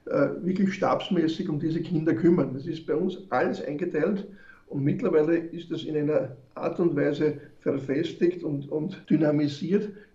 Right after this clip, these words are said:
dass man gar nichts mehr sagen braucht. Jeder weiß seinen Platz, jeder kennt seinen Platz und wir haben überhaupt keine Sorge mehr, das wird mit einem Fingerschnippen wird das abgehandelt und das macht Spaß.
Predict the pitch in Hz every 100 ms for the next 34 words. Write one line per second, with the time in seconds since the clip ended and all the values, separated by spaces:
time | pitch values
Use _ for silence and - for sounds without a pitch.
0 | - 151 160 - 156 175 170 147 139 156
1 | 180 170 165 - 175 160 156 147 147 165
2 | - - 143 135 135 175 175 - - -
3 | 160 190 - 160 147 135 143 - 139 147
4 | - - - 175 139 175 175 175 170 143
5 | 156 160 165 156 147 151 147 151 - 143
6 | 147 135 175 175 160 147 - 151 147 147
7 | 139 127 - 160 147 143 143 - - -
8 | - - 156 - 143 - - 131 190 -